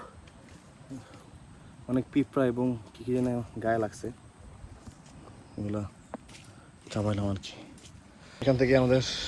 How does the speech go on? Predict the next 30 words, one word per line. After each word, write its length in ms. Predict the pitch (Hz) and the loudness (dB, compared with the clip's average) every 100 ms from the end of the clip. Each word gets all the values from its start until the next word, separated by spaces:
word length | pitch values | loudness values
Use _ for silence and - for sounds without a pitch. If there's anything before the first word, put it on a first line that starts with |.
| - - 113 | -2 0 2
যেতে 160 | 123 | 6
হবে। 220 | 127 120 139 - | 6 6 2 6
খাড়া, 180 | 135 123 - - - - - | 6 6 2 -6 -8 -8 0
আমি 140 | 117 | 4
জলে 240 | 123 127 110 | 8 8 8
যাই 120 | 101 | 2
দোষ, 480 | 101 - - - 110 | -2 -6 -8 -6 -2
আমি 120 | 107 | 2
জলে 160 | 117 | 4
যাবো। 180 | 120 95 - - | 4 2 -2 4
খাড়া, 140 | 147 | 6
খাড়া, 180 | 139 135 110 - - - - - - 320 294 - - - | 8 6 4 -6 6 6 6 -10 -10 -8 -8 -10 -8 4
পায়রা 180 | 160 | 6
দে। 120 | 143 123 - - - - - - - - - - | 6 2 -4 -12 -12 -12 -12 -12 -12 -4 -4 4
আমরা 300 | 135 147 160 156 | 10 12 12 10
প্রায় 240 | 147 160 160 | 12 12 12
কাছাকাছি 380 | 143 131 143 | 6 4 4
চলে 180 | 143 139 | 6 8
আসছি। 280 | 123 - 101 - | 6 4 -2 2
দেখতে 220 | 151 165 | 8 10
পাচ্ছেন 320 | 170 165 165 | 10 8 4
বোতল, 340 | 139 143 156 170 - - | 6 8 10 6 2 -4
এখানে 200 | 131 156 | 2 4
বোতল, 360 | 147 143 143 151 147 - | 6 6 6 4 -2 -4
ওইখানে 320 | - 127 160 | -2 2 4
বোতল, 400 | 143 143 147 147 151 - - - - - 466 - - - | 4 6 6 6 2 -4 -10 -10 -8 -6 -8 -8 -6 -4
এখানে 260 | 139 156 | 0 2
বোতল, 300 | 139 131 143 | 4 4 2
বিভিন্ন 260 | 131 156 160 | 4 4 4
কিছু। 240 | 127 - | 2 -6